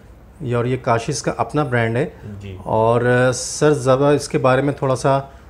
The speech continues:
Speaker 1: बताइए हमारे viewers को।
Speaker 2: जी सर, इसके देखें, ये matte colors हैं, pure matte colors हैं।
Speaker 1: ठीक है।
Speaker 2: Professional matte colors हैं ये।
Speaker 1: ज़बरदस्त।
Speaker 2: जो एक, अ, pollers में सबसे ज़्यादा यूज़ होने वाली kit है ये।
Speaker 1: अच्छा।
Speaker 2: Matte and magic।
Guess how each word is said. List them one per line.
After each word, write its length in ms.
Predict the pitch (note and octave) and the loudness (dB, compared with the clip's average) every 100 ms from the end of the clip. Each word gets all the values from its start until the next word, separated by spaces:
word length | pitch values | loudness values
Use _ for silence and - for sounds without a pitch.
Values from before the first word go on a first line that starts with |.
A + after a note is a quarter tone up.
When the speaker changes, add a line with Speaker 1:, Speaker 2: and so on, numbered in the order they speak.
| - | -10
Speaker 1:
बताइए 360 | A2+ A2+ A2+ B2+ | -6 0 2 2
हमारे 280 | C3 B2 B2+ | 0 0 0
viewers 300 | A#2+ B2 B2 | 0 -2 -2
को। 280 | C3+ B2+ - F#2+ | -6 -6 -12 -14
Speaker 2:
जी 120 | A2 A2+ | -12 -10
सर, 220 | B2 B2 | -10 -10
इसके 460 | G#2+ A2 G#2+ G#2 | -12 -12 -10 -10
देखें, 300 | G2+ G2 A2 | -10 -10 -10
ये 140 | G#2+ G2+ | -10 -10
matte 360 | F#2 F#2 F#2+ | -8 -8 -8
colors 260 | A2 G#2 G2 | -10 -10 -10
हैं, 120 | A2+ - | -12 -12
pure 220 | C#3 C3 A#2 | -8 -8 -8
matte 320 | G2+ G2 - | -8 -10 -10
colors 300 | G2+ F#2+ F#2 | -8 -8 -10
हैं। 140 | C#3 - - | -16 -16 -8
Speaker 1:
ठीक 240 | C3 - | -6 -2
है। 180 | B2 B2 | -2 0
Speaker 2:
Professional 500 | A2 - G#2+ - A2+ | -4 -6 -6 -6 -12
matte 320 | G2 F#2+ - | -8 -10 -8
colors 300 | F#2+ F2+ F2 | -8 -8 -8
हैं 180 | F2 E2+ | -10 -12
ये। 80 | F2 - - - | -14 -18 -18 -8
Speaker 1:
ज़बरदस्त। 560 | G#2+ G2+ G#2+ A#2 - G2+ | -4 -2 0 -2 -6 -8
Speaker 2:
जो 60 | |
एक, 180 | F#2 F#2+ | -8 -8
अ, 1000 | F#2+ - - - - - D2+ - - - | -12 -20 -20 -20 -20 -16 -12 -12 -14 -14
pollers 300 | G2 G2 G#2 G2+ | -8 -6 -6 -8
में 100 | A2 | -12
सबसे 540 | G#2+ G#2+ - A#2+ G#2+ F#2+ | -10 -12 -12 -12 -12 -6
ज़्यादा 260 | G#2 G#2+ | -6 -4
यूज़ 360 | G#2 F#2+ A2+ G#2 | -6 -6 -10 -10
होने 160 | G2+ G2 | -10 -8
वाली 280 | F#2 F#2 | -10 -10
kit 260 | F2+ F#2 E2+ | -12 -14 -14
है 200 | F#2 F2 | -14 -14
ये। 80 | F2+ - | -18 -6
Speaker 1:
अच्छा। 460 | G#2+ A2 - G#2 G2+ - F#2 | -6 -6 -6 -8 -8 -14 -10
Speaker 2:
Matte 320 | F#2+ F#2+ G2 | -8 -6 -8
and 120 | F#2 | -8
magic। 300 | F#2 F2 | -10 -10